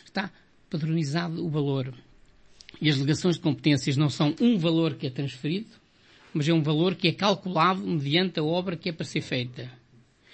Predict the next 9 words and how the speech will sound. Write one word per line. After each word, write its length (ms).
E, 400
e, 260
e, 80
e 80
mais, 400
e 160
essa 180
transferência 500
financeira 600